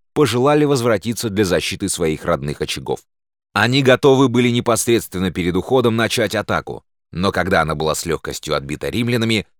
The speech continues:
потеряли интерес к войне. Кроме этого, белги не рассчитали запас продовольствия, который теперь заканчивался. Беловаки ушли, уводя с собой и другие племена.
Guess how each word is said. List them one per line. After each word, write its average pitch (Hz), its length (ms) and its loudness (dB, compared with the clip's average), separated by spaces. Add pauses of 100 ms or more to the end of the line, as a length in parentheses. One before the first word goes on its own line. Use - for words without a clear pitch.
(160)
потеряли 104 520 2
интерес 76 380 -4
к - 60 -14
войне. 71 420 -4 (400)
Кроме 165 340 4
этого, 131 460 2
белги 120 360 2
не 117 120 0
рассчитали 101 480 0
запас 85 360 0
продовольствия, 76 680 -2
который 120 320 -2
теперь 101 280 -2
заканчивался. 76 880 -6 (480)
Беловаки 104 580 2
ушли, 90 500 -6 (480)
уводя 113 380 2
с 117 60 -2
собой 123 400 2
и 123 140 -2
другие 92 400 0
племена. 73 500 -6